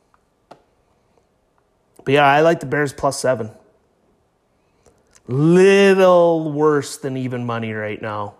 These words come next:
Uh, minus one eleven. Just a shade less.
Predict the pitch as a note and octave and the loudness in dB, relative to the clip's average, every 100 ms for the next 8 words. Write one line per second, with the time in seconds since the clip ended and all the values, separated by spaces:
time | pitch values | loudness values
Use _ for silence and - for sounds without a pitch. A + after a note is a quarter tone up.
0 | _ - A2 A2 A#2 A#2+ A#2 B2 G#2+ G#2+ | _ -4 -2 -2 -2 -4 -4 -6 -6 -6
1 | G2 G2+ - G#2+ - A2+ - - - A2 | -8 -12 -18 -16 -12 -12 -14 -14 -10 -8
2 | G#2+ G#2 G2 F2+ F2 D2 F2 E2 - - | -8 -8 -6 -6 -8 -10 -12 -14 -14 -16
3 | - - - | -16 -18 -20